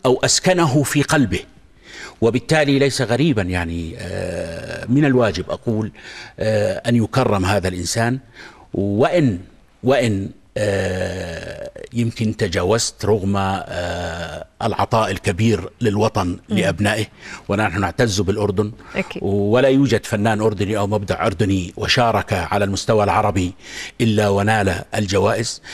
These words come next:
Speaker 1: اسم الأردن كبير على المستوى الإبداعي الوطني في، آه، على المستوى الإقليمي والمستوى ال-، العالمي. المهرجانات المسرحية التي كان لهاي العجلوني دور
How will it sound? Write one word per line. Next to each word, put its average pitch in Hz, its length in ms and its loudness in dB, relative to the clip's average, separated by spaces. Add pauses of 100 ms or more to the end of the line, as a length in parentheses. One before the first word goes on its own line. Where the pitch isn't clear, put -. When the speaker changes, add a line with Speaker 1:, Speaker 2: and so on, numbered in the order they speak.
(160)
Speaker 1:
اسم - 200 2
الأردن 101 400 0
كبير 101 360 2
على 95 160 0
المستوى 98 380 0
الإبداعي 95 380 0
الوطني 92 460 0
في، 92 400 -2
آه، 92 640 -2
على 92 200 -2
المستوى 98 580 0
الإقليمي 98 540 -2
والمستوى 95 520 0
ال-، 95 420 -4
العالمي. 95 680 0 (400)
المهرجانات 113 640 2
المسرحية 107 640 2
التي 104 300 -2
كان 120 240 2
لهاي 117 360 4
العجلوني 113 520 2
دور 117 420 2